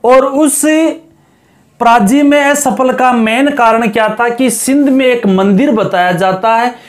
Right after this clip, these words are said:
और जिस मंदिर पर एक ध्वजा थी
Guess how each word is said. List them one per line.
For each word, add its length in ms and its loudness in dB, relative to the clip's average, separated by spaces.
और 180 0
जिस 260 0
मंदिर 420 0
पर 220 -2
एक 380 -2
ध्वजा 380 0
थी 340 -4